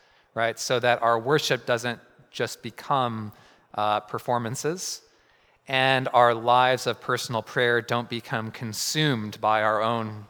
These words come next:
emotions and feelings, but it welcomes them inside of a rule,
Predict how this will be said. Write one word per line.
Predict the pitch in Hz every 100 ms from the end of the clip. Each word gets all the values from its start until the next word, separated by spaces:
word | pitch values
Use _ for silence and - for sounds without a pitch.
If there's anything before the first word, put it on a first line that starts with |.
| _ -
emotions | 113 120 120 117 110
and | 104
feelings, | - 110 104 123 147 - - _ _ _ _ _ _ _ _ -
but | 139 147
it | 143
welcomes | 127 147 151 131 -
them | 113 95 92 117 - _ _ - _
inside | - 117 107 - 120 113 95 92 -
of | 107
a | 101
rule, | 101 110 90 104